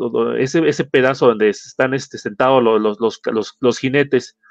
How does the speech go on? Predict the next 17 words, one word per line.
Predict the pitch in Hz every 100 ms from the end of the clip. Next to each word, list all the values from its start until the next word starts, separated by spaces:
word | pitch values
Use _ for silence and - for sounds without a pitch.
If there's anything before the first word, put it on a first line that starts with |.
| _ -
llena | 131 139 143
y |
reposados | 147 143 117 143 139 131
los | 135
pies, | - 151 143
es | 139
un | 165
instrumento | 156 147 135 131 165 -
que | 151
revolucionó | 131 117 117 117 - 120
la | 139 143
guerra. | 165
Esto | 143 165
que | -
parece | 135 131 147
extremadamente | 117 - 135 147 143 135 139
sencillo, | 147 120 113 147 143 196